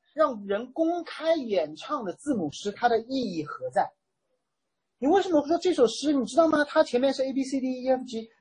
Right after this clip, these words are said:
连在一起的。对于所有的小朋友，这是首诗意义何在？可能有些人已经想到了，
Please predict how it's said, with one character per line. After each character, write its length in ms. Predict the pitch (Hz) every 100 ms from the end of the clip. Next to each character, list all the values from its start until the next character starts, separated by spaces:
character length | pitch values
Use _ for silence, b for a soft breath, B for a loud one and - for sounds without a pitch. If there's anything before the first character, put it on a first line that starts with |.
| _
连 280 | 180 190 262
在 160 | 311 311
一 80 |
起 240 | 302 - 131
的。 180 | - - _ _ _ _ _ _ _ _ _ _ _ _ _ _ -
对 100 | 339
于 40 |
所 160 | - 330
有 40 |
的 80 | 349
小 160 | 269 185
朋 140 | 254
友， 140 | 285
这 100 | 285
是 160 | 311 285
首 180 | 254 196
诗 360 | - 277 294 - _
意 240 | 320 320 269
义 80 | 202
何 220 | - 151
在？ 240 | 262 226 - _ - - - _ _ _ _ _ _ _ _ _ _ _ _ _ _ _ _ _ _ -
可 180 | - 262
能 100 | 339
有 100 | -
些 160 | 277
人 140 | 254 220
已 40 |
经 120 | 226
想 300 | 240 - 117
到 180 | 147
了， 100 | 120